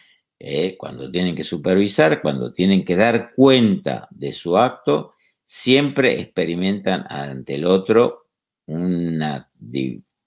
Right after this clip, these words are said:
alguna dimensión de la angustia, ¿no? Porque efectivamente se pone en juego, digamos, siempre alguna interrogación respecto a la práctica. Eh,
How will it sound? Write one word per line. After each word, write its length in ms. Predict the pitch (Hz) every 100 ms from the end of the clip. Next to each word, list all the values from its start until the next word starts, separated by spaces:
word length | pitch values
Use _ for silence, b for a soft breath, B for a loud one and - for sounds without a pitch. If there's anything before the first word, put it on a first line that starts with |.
| _ _
alguna 480 | - 80 107 196 165
dimensión 680 | 107 87 82 78 98 92 87
de 100 | 71
la 100 | 69
angustia, 580 | 64 55 - - - _ _ _ -
¿no? 160 | - -
Porque 240 | - -
efectivamente 920 | - 60 80 98 104 117 117 156 B B B B B _
se 280 | - 85 78
pone 500 | - 107 113 113 -
en 160 | 85
juego, 800 | 80 - 113 110 104 110 - - _
digamos, 680 | - - 87 117 - - _ _
siempre 540 | - - 85 82 104 -
alguna 480 | 85 87 98 120 110
interrogación 1120 | 98 - 80 82 80 78 - 95 98 113 - _ _ _ _ -
respecto 640 | 67 - 85 80 - -
a 80 | -
la 160 | 65 62
práctica. 680 | - - - - - - _ _ _ _ _ _ b b b b b b b _ -
Eh, 1200 | 123 117 117 113 113 107 107 101 104 101 95 98